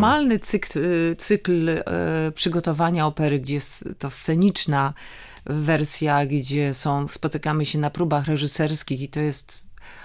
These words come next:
około miesiąca zawsze, m, trochę więcej czasami i to jest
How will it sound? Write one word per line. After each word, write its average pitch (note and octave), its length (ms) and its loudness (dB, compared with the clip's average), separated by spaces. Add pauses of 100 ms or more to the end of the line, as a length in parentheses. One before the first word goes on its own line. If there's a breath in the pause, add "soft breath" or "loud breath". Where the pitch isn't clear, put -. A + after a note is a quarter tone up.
około D3+ 360 2
miesiąca C#3+ 680 2
zawsze, C#3 420 -2
m, - 380 -4
trochę C#3+ 260 -4
więcej C3 420 -2
czasami C#3 600 -2 (380 loud breath)
i D3+ 320 0
to D3 120 -2
jest D3 380 -2